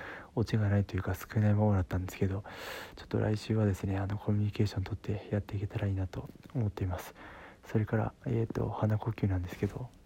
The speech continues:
今ですね、喋ってる時も息継ぎが口呼吸だったんで、まあ、喋ってる時鼻呼吸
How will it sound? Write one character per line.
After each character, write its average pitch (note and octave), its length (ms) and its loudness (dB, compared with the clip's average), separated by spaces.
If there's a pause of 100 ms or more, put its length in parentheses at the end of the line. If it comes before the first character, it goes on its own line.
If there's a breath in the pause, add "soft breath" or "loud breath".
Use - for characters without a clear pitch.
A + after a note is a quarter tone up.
(160)
今 A#2 240 4
で F2+ 100 2
す - 100 -6
ね、 F#2+ 140 0 (100)
喋 - 180 -2
っ - 20 -4
て - 180 -4
る G2+ 60 -2
時 G#2 260 -4
も G#2 240 0 (180)
息 - 120 -2
継 A2+ 120 2
ぎ G#2+ 120 2
が F#2+ 160 -2 (400 loud breath)
口 - 200 -4
呼 - 120 -4
吸 G#2 180 2
だ F#2+ 60 0
っ - 20 0
た - 160 -2
ん F2+ 60 -2
で、 F#2+ 200 -4
ま G#2 240 -2
あ、 - 60 -20 (420 loud breath)
喋 A#2 200 0
っ - 20 2
て A#2+ 100 0
る G#2+ 60 2
時 G#2 220 -4
鼻 G#2 200 0
呼 A2 120 0
吸 G2 360 0